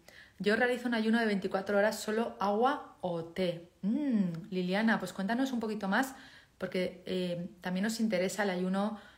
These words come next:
de veinticuatro horas. ¿Cada cuánto tiempo lo haces? Yo he hecho también ayunos prolongados y, y son muy interesantes.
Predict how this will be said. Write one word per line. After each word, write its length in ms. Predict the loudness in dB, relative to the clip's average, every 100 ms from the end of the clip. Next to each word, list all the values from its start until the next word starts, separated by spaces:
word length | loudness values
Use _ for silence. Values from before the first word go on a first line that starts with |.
| _
de 80 | -4
veinticuatro 460 | -2 0 0 2
horas. 240 | 2 2 0
¿Cada 240 | -2 2
cuánto 240 | 2 2
tiempo 280 | 2 0 0
lo 140 | 0 0
haces? 400 | -2 0 0 0
Yo 80 |
he 40 | -2
hecho 200 | -2 -2
también 400 | 0 2 0 0 -6 -20 -6
ayunos 400 | -2 0 0 0
prolongados 920 | 0 0 0 2 4 4 2 -2 -10 -20 -20 _ -4
y, 460 | -2 0 -2 -6 -8 -10 -12
y 80 | -12
son 180 | -4 -2
muy 140 | 0
interesantes. 640 | 0 -2 -4 -4 -6 -8